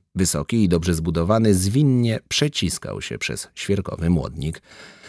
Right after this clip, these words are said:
Był doświadczonym ratownikiem i dbał o kondycję, więc długie marsze w terenie, nawet w trudnych jesiennych warunkach, nie były mu straszne.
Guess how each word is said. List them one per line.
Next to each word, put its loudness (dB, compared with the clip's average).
Był 8
doświadczonym 6
ratownikiem 4
i 4
dbał 4
o 0
kondycję, 0
więc -2
długie 4
marsze 2
w -10
terenie, 2
nawet -6
w -10
trudnych 2
jesiennych 2
warunkach, 0
nie 4
były 0
mu -4
straszne. -2